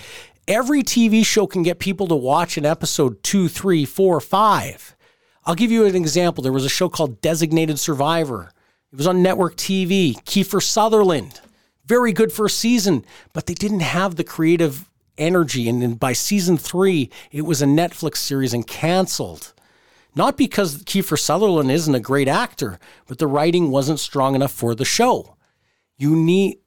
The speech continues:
and it, it's wrestling, A E W. They had momentum because they were the only company that could compete with W W E. Then they started to lose momentum because Tony Khan doesn't book as good as W W E creates their stars.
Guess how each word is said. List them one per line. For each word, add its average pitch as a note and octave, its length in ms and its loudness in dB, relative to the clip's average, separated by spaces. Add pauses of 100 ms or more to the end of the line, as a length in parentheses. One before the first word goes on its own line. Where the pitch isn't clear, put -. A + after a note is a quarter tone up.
(120)
and D#3 200 0
it, - 240 -8
it's C#3+ 200 -8 (100)
wrestling, E3 580 -2 (160)
A A2+ 40 -6
E D3+ 240 0
W. A#3+ 400 2 (460)
They - 80 -4
had E3 240 0
momentum A3+ 460 2
because G3+ 280 -2
they F#3 120 2
were F#3+ 120 2
the E3+ 140 -4
only G3 280 0
company G3 440 -2
that F3 160 -2
could D3+ 120 -10
compete E3 300 -4
with E3 120 -2
W E3 180 0
W E3+ 260 0
E. F3 180 0 (340)
Then C3 160 -2
they F#3+ 100 4
started F3 340 0
to D#3 80 -2
lose D#3 260 0
momentum B2+ 440 -4
because A#2+ 380 -6 (360)
Tony F3 320 -2
Khan D#3+ 480 -2
doesn't C3 440 -4
book C3 260 -2
as G#2+ 120 -4
good A#2+ 220 -2
as A#2 120 -8
W A#2 240 -4
W A2+ 300 -6
E A2 160 -6
creates G#2+ 520 -8
their A2 160 -8
stars. - 580 -6